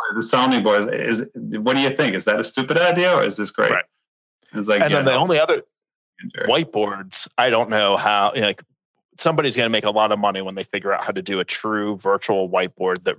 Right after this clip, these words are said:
Speaker 2: really works. Um, that <laughs>
Speaker 1: So many of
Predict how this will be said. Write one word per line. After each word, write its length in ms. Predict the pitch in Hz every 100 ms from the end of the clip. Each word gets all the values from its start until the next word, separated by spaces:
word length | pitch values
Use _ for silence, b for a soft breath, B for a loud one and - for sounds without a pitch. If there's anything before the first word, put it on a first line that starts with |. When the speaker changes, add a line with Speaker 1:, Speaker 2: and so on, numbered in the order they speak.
| 95
Speaker 2:
really 320 | 95 92 90
works. 540 | 85 73 - - - - B B B
Um, 540 | 98 90 87 90 87 _ _
that 180 | - 110
<laughs> 200 | - 233
Speaker 1:
So 360 | 233 - - 240 - - - 120
many 200 | 117
of 80 | 113